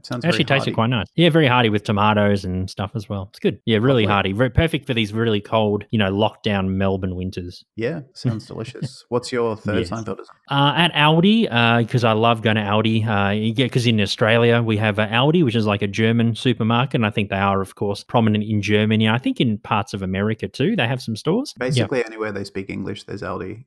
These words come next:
Speaker 1: Interesting
Speaker 2: There's
Speaker 1: Aldi
Speaker 2: Aldi,
Speaker 1: fact.
Speaker 2: yeah.
Speaker 1: There's two Aldis in, uh, in Germany. There's the blue Aldis,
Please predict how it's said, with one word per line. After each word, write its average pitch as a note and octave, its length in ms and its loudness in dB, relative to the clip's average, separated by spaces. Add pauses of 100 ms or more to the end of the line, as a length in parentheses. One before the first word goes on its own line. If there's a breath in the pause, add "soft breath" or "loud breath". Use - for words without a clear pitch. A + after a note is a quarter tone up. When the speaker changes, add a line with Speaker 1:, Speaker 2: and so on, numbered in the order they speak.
(120)
Speaker 1:
Interesting A#2+ 480 -4
Speaker 2:
There's A#2+ 140 4
Speaker 1:
Aldi F#2+ 180 4
Speaker 2:
Aldi, F2+ 100 -6
Speaker 1:
fact. F#2+ 280 -4
Speaker 2:
yeah. F#2+ 60 -2 (200)
Speaker 1:
There's A#2 180 0
two C3+ 520 2
Aldis G#2 760 0 (180)
in, F#2+ 320 -2
uh, F2+ 500 0 (100)
in G2 220 -2
Germany. G2 680 0
There's F#2 480 0 (340)
the G#2+ 60 -4
blue G#2 420 2
Aldis, G#2+ 680 0